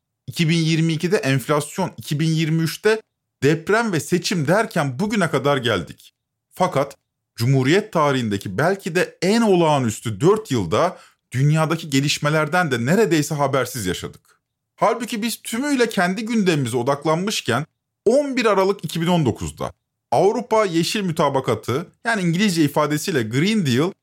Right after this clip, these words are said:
A B tarafından imzalandı. Maalesef Türkiye toplumu bu yeşil mutabakat konusunda yeterince bilgilendirilmedi. Muhalefet güçleri de bu mutabakatın sonuçları hakkında yeterince kamuoyu oluşturamadı.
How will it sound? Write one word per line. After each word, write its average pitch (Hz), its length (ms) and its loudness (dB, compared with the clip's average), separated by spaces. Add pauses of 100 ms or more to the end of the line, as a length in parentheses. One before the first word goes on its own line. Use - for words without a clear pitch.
(320)
A 135 240 2
B 220 160 2
tarafından 147 460 0
imzalandı. 101 600 0 (480)
Maalesef 254 520 0
Türkiye 240 360 -2
toplumu 139 440 0
bu 190 60 -4
yeşil 202 400 0
mutabakat 196 580 0
konusunda 160 460 -4
yeterince 202 520 2
bilgilendirilmedi. 147 800 0 (520)
Muhalefet 208 480 2
güçleri 208 420 0
de 185 280 0
bu 226 80 -2
mutabakatın 156 680 0
sonuçları 180 480 0
hakkında 190 500 0
yeterince 196 500 2
kamuoyu 208 440 2
oluşturamadı. 127 640 0